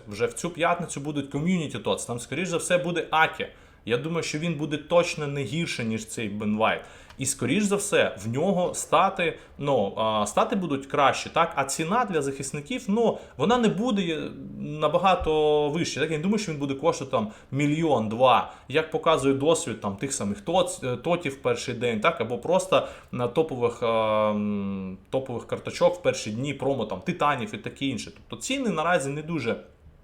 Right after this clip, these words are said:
високі, тому що є, а, конкуренція, і нас наситили маркет, а, дуже потужними виконавцями, тому я не думаю, що, ну, там, Акі буде коштувати, не знаю, в перший день, там, набагато дорожче, там, п'ят-,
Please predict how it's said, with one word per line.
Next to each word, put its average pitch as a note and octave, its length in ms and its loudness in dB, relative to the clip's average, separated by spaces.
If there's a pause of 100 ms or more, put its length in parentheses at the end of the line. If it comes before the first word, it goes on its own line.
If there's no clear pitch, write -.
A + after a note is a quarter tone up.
(240)
високі, F3+ 480 0
тому C3 300 -4
що - 260 0 (460)
є, D3 480 2 (100)
а, A2+ 400 -2
конкуренція, E3 880 2
і A#2+ 480 -4
нас G#2+ 460 -4
наситили A2+ 560 -2
маркет, A#2 400 2 (360)
а, F#2+ 180 -4
дуже A#2 240 -2
потужними G#2+ 720 -4 (100)
виконавцями, E3 800 0
тому F3+ 260 -2
я D#3 140 2
не D3 80 -2
думаю, D3 300 -2
що, - 160 -4
ну, G#2 140 -4
там, - 200 -16
Акі A#2 280 0
буде A2 260 -6
коштувати, G2+ 960 -4
не G2+ 60 -6
знаю, F#2+ 260 -10
в - 20 -20
перший G#2 280 -2
день, A2+ 180 -2
там, F2+ 160 -12
набагато F#2 440 -2
дорожче, G#2 460 -2
там, - 120 -16 (100)
п'ят-, - 160 -2